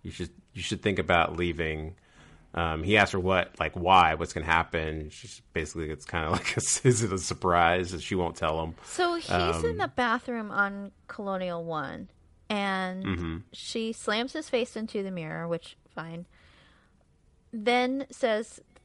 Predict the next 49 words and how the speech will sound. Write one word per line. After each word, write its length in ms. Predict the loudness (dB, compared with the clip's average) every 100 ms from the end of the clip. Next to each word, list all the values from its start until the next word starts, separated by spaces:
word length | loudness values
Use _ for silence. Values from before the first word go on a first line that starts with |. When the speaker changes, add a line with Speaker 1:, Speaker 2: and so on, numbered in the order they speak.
| _
Speaker 2:
"It's 200 | -16 -6
not 220 | -4 -4
safe." 320 | -2 -4 -4 -6 _ _ _ -2
And 160 | -2
he's 360 | -2 -8 -8 -10 _ _ _ 0
asking, 680 | 2 0 -4 -8 -8 -14 -20 _
"What 340 | -8 4 4
is 160 | 4 -2
it? 200 | -10 -10 -4
Is 160 | -2
it 60 | 0
a 60 | 4
bomb? 400 | 6 6 4 -4 _ _ 2
Is 160 | 2
it 60 | 2
a 40 |
Cylon 380 | 4 4 6 6
bomb? 320 | 6 6 4 -2
Is 180 | -4 -4
it 60 | -2
an 120 | -4
agent? 380 | -2 0 -2 -2
Is 120 | -6
a 40 | -6
Cylon 360 | -2 0 0
about 200 | 0 0 -2
to 60 |
be 320 | -2 -2 -2 -4 4
activated? 600 | 4 6 4 6 4 0 -16 _
Tell 220 | 0 0
me." 200 | 0 -8 -16 -20 -4
And, 180 | 0 2
like, 240 | 0 -4 -8 _
he's 280 | -8 -8 2
yelling 380 | 2 2 -4
this. 300 | -12 -20 -20 -20 _
And 100 | -6 0
all 200 | 0 2
I 120 | 0
can 180 | -2 -8
think 240 | -8 -4
is, 260 | 0 0 -2 _ -14
you're 160 | -10
saying 400 | -4 0 0 0
all 160 | -2 -2
of 100 | -2
this 220 | -4 -4
out 160 | -8 -8
loud. 320 | -10 -12 -18